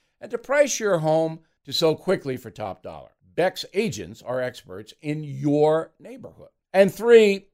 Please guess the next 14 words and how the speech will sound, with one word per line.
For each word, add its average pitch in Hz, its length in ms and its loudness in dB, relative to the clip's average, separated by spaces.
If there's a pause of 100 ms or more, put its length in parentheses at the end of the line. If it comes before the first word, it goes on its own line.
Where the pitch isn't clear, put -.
home 226 280 -4
sellers 185 500 6
most 156 460 0
genuinely 156 580 -4
like 78 360 -20
the 90 160 -18
agent 160 380 -8 (360)
they 143 140 -6
choose 208 580 -12
to 143 80 -18
trust 185 400 -8
their 190 160 -12
home 123 300 -12
to. 269 340 -18